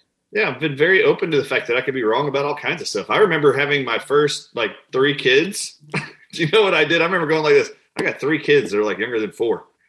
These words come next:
And I remember doing this one day. "Man, I don't even know what I'm doing. I need to go do a parenting class. <laughs> Like, I'm gonna go do a sixteen-week course to learn how to be a parent, 'cause I don't know what in the world I'm doing here."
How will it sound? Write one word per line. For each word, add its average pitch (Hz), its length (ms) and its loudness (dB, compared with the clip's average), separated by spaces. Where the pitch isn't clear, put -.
And 117 120 -6
I 113 60 0
remember 143 320 -2
doing 135 260 2
this 110 220 0
one 101 140 -6
day. 90 200 -6
"Man, 127 380 -2
I - 80 -4
don't 147 140 -2
even 107 180 -2
know 113 120 2
what 113 120 2
I'm 110 160 -6
doing. 120 380 -4
I 131 100 -6
need 160 120 -2
to 135 60 -6
go 123 100 2
do 123 140 4
a 107 80 2
parenting 113 480 -4
class. - 420 -2
<laughs> - 180 -6
Like, - 220 2
I'm - 300 -2
gonna 208 120 4
go 190 80 4
do 175 120 4
a 151 60 4
sixteen-week 196 840 0
course 160 300 0
to - 80 -12
learn 143 160 -4
how 135 80 -4
to 131 60 -8
be 127 100 0
a 110 60 -2
parent, 127 300 -4
'cause 104 120 -8
I 120 80 0
don't 123 120 -4
know 104 80 -4
what 120 100 -4
in 117 60 -8
the 107 60 -6
world 117 200 0
I'm 113 100 0
doing 110 200 -2
here." 92 160 -6